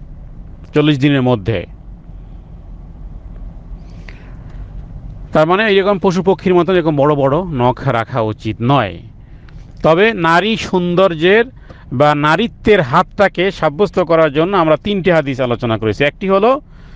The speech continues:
যে, যেখানে রাসূলুল্লাহ সাল্লাল্লাহু আলাইহি ওয়াসাল্লাম বলেছিলেন যে, "এই হাতটি কি পুরুষের নাকি নারীর?" তার মানে সে হাতটিতে অবশ্যই তার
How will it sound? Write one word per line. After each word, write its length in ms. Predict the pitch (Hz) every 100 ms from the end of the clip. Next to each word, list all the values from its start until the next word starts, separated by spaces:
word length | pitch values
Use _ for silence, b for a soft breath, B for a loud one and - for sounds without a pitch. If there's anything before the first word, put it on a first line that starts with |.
| B -
যে, 140 | 135
যেখানে 300 | 156 165 190
রাসূলুল্লাহ 80 | 185
সাল্লাল্লাহু 200 | 170 190
আলাইহি 200 | 180 170
ওয়াসাল্লাম 300 | 175 156 170
বলেছিলেন 440 | 160 160 160 156 147
যে, 180 | 151
"এই 120 | 151 147
হাতটি 300 | 147 - 156
কি 100 | 160
পুরুষের 380 | 160 165 190
নাকি 240 | 180 151 143
নারীর?" 460 | 131 117 104 - - B B B B
তার 160 | 151 165
মানে 180 | 196 208
সে 160 | -
হাতটিতে 720 | 151 160 - - - 175 175 185
অবশ্যই 460 | 156 156 - 165
তার 260 | 147 139